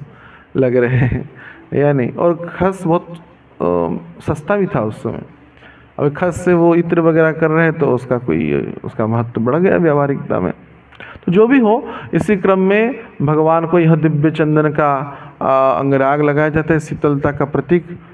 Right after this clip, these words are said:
जो चंदन है। और विविध प्रकार से भगवान को पेय, अ, शीतल पेय प्रदान किया जाता है, शीतल, अ, पुष्प प्रदान किया जाता है, विविध पुष्पों की पंखुड़ियों का उनको, उनके ऊपर, अ, विच्छुरित किया जाता है।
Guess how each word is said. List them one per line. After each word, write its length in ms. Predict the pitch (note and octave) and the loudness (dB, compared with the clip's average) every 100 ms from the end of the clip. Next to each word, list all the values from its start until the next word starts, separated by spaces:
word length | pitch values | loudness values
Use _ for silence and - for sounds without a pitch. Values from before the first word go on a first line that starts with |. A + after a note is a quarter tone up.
| - - | -18 -4
जो 100 | C#3 | -2
चंदन 400 | - D3 D3 D#3+ | 0 0 2 2
है। 500 | E3+ F3+ F3+ F3 - - - _ - - - - - | 2 2 0 -4 -12 -20 -20 _ -20 -12 -2 -2 0
और 60 | |
विविध 340 | D3 F3+ F#3+ E3+ | 2 2 2 0
प्रकार 380 | E3 E3 E3 | 0 0 0
से 180 | E3 F3+ | 0 0
भगवान 500 | D3 C#3+ D3 D3+ D3+ | 2 2 2 0 -2
को 180 | D3 D3+ | -2 -2
पेय, 360 | D3+ D#3 E3 E3+ D3+ E3 - - - - | 0 0 4 4 2 -2 -10 -20 -12 -4
अ, 440 | D3 C#3+ - - - - - | -2 0 -2 -6 -10 -14 -16
शीतल 400 | - F3+ D#3+ E3+ | -2 -2 2 0
पेय 360 | D#3 E3 F3 F#3 | 0 0 2 2
प्रदान 400 | E3+ D#3+ D#3+ D#3+ | 0 0 0 -2
किया 220 | D#3+ D#3+ | 0 0
जाता 300 | D#3 D#3+ D#3+ | 2 0 0
है, 100 | D#3 | -2
शीतल, 480 | D3+ D#3 E3 D#3+ D3+ | -4 -2 0 2 0
अ, 80 | D#3 - - - C3+ C3+ B2+ - | -6 -18 -10 -2 0 2 0 0
पुष्प 300 | G3+ F#3+ - | 0 0 -4
प्रदान 440 | F3 E3+ D#3+ D#3+ | 0 2 2 0
किया 160 | D#3 D#3 | 0 0
जाता 120 | D3+ | 2
है, 60 | D#3 | 2
विविध 420 | E3+ E3+ E3+ E3 | 4 2 0 -2
पुष्पों 340 | D#3+ - F#3 | -8 -2 0
की 160 | F3 F#3 | 0 -2
पंखुड़ियों 640 | F3+ D#3+ D3 - F3 F3 | 0 -2 -2 -2 2 0
का 460 | E3+ F3 D#3 - - - - | 0 0 -2 -4 -16 -18 -4
उनको, 480 | D#3+ D#3+ E3 D#3+ D#3 D#3+ - - - | -2 0 2 4 2 -2 -10 -12 -4
उनके 280 | D3 D3 D#3 | -2 2 2
ऊपर, 320 | D3+ D3+ D#3 | 2 0 2
अ, 420 | D3+ A#2 - - | 2 0 -6 -4
विच्छुरित 560 | C3+ C3+ C#3+ F3 F3+ F3 | 0 0 0 2 2 2
किया 240 | E3+ D#3+ | 0 2
जाता 360 | D3+ D3 D3+ D3+ | 2 0 0 -2
है। 340 | D#3 D3 C#3+ | 0 0 -4